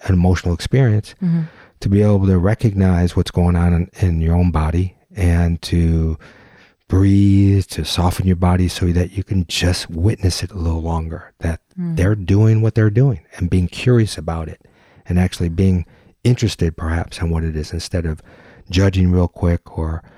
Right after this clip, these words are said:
Speaker 1: "What can I do to change it and make them feel better?"
Speaker 2: Mm.
Speaker 1: So in some sense, I call it getting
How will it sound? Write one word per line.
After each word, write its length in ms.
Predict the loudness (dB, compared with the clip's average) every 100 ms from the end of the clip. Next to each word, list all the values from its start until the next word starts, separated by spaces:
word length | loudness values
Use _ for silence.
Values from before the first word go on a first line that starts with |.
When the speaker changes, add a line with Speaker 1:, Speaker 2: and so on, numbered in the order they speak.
| -12 -2
Speaker 1:
"What 160 | -2
can 140 | 2 2
I 100 | 2
do 380 | 2 4 2
to 200 | -2 -6 -4
change 360 | 0 0 0
it 80 | -6
and 80 | -6
make 140 | -8 -6
them 140 | -10
feel 220 | -6 -6
better?" 340 | -6 -12 -16 -18 -8
Speaker 2:
Mm. 440 | -4 -2 -4 -8 -10
Speaker 1:
So 420 | -2 2 2 0 _ _ _ _ _ -6
in 100 | -2
some 340 | -2 2 2 2
sense, 360 | 0 -2 -2
I 80 | -4
call 260 | -2 0 0
it 140 | -2 _ _ _ -4
getting 300 | 0 0